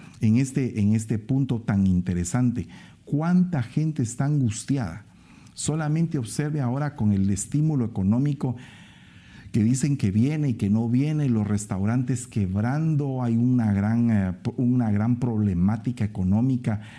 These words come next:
que se avecina y, y las noticias no son gratas.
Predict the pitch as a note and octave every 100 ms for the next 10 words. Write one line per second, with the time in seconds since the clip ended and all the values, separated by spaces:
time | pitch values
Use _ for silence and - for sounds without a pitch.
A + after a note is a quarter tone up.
0 | - - G#2 G#2+ F2+ F#2+ F#2+ - F3 E3+
1 | D#3+ D3 - - - - - - C3 A2+
2 | G#2+ G#2+ G#2+ F2+ F2+ C#3 C#3 C#3+ C3+ C3+
3 | - C#3 C#3 D3+ G3+ D#3+ G#2+ -